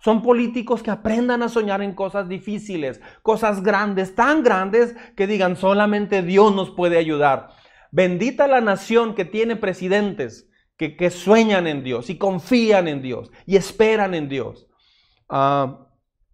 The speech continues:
eso se ve, eso se ve en, en el rostro de la gente. Ah, cuentan que una vez iba el, el presidente George Washington de Estados Unidos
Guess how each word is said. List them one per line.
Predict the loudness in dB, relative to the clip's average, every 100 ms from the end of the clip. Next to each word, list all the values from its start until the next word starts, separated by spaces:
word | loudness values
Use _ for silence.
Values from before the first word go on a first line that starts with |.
| _ _ 0
eso | 0 2 -2
se | -2 0
ve, | 2 2 0 -6 -20 -20 _ -6
eso | -4 -2
se | -4 -2
ve | 0 0 0 -4 -12 -20 _
en, | -6 -2
en | 0
el | 2
rostro | 4 2 2 0
de | 2
la | 2 0
gente. | 2 2 2 -2 -2 -14 -20 -20 _ _
Ah, | -4 -2 4
cuentan | 4 6 2 0
que | 2
una | 4 6
vez | 6 4 2
iba | 2 4 4
el, | 4 2 0
el | -2
presidente | 0 -2 0 2 2 2 0 0
George | 2 2 4
Washington | 2 2 0 -4 -2
de | -2
Estados | 0 2 0 -2
Unidos | -6 -2 0 -2